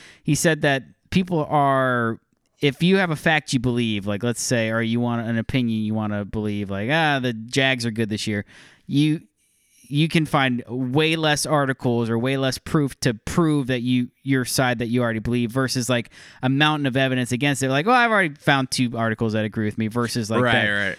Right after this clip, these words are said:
Speaker 1: in,
Speaker 2: yeah.
Speaker 1: and versus if you don't believe something. So I think there's an element of that, of, like, the, the doubling down on, on these things that you want to believe, you wanna think they're true. And so in my opinion, uh, it's, partly, you know, arrogance and, you know, 'cause I wanna be like, "God, these people are stupid," but a lot of,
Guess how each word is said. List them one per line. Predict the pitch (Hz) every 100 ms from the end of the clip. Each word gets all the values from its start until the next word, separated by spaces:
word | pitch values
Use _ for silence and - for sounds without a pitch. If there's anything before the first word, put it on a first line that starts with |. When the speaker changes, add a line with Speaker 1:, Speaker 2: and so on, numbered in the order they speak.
| -
Speaker 1:
in, | 143 95
Speaker 2:
yeah. | 135
Speaker 1:
and | 156
versus | 139 170 139 135
if | 127
you | 127
don't | 135 127
believe | 123 120
something. | - 117 123
So | 110 143
I | 139
think | 226
there's | 214 202
an | 170
element | 156 156 147
of | 127
that, | 123 131
of, | 123
like, | 120 117 -
the, | 117 107 _ - - _ -
the | -
doubling | 110 151 143 143 135
down | 127 127 127
on, | 123 120 120
on | 120
these | 120
things | - 127 117
that | 120
you | 127
want | 120 135 139 120
to | 127
believe, | 127 131 113
you |
wanna | 117 120 117
think | 120 110
they're | 107
true. | - 135 131 117
And | 117 117
so | 135 127
in | 127
my | 151 220
opinion, | 202 - 131 123 120 117 113 _ - - _ _ _ -
uh, | 135 123 120
it's, | 127 - - - _ _ - -
partly, | 196 202 - 170 151 143 139 131 131 _
you | 156
know, | 139 123
arrogance | 139 143 135 139 - 143
and, | 135 127 _ _ _
you | 165 170
know, | 160
'cause | 135 156
I | 170
wanna | 196 226
be | 156 135
like, | 113
"God, | - -
these | 135
people | - 170 98
are |
stupid," | - - 208 185 113 95
but | 131
a | 139
lot | 156 247
of, | 254